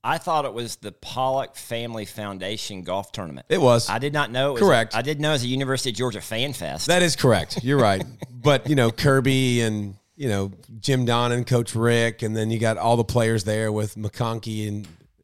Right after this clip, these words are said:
Speaker 2: Gunner, Gunner Stockton was there. A bunch, a bunch of the, McConkey was awesome. He's hilarious. Um, but no, here's what's cool about it. You saw year seven. Year one didn't look anything like that.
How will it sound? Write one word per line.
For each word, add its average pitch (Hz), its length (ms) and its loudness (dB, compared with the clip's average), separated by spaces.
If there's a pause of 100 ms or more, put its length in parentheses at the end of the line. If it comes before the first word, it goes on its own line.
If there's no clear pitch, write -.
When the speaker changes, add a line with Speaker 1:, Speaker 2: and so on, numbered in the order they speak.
(120)
Speaker 2:
Gunner, 110 260 -2 (100)
Gunner 117 220 0
Stockton 117 400 -4
was 110 160 -2
there. 107 160 -4
A 107 60 -6
bunch, 131 240 -2
a - 20 -10
bunch 135 240 0
of 104 60 -12
the, 110 80 -10
McConkey 110 720 -4
was 107 240 -4
awesome. 98 380 -2
He's 107 180 -6
hilarious. 92 580 -8 (480)
Um, 123 640 4 (460)
but 139 100 4
no, 147 260 6
here's 175 360 6
what's 156 160 4
cool 156 240 2
about 101 260 0
it. - 80 -16 (260)
You 170 200 4
saw 165 240 4
year 135 220 2
seven. 80 500 -2 (560)
Year 160 240 4
one 143 480 2
didn't 117 320 -2
look 101 120 -2
anything 90 280 -8
like 67 220 -12
that. - 180 -16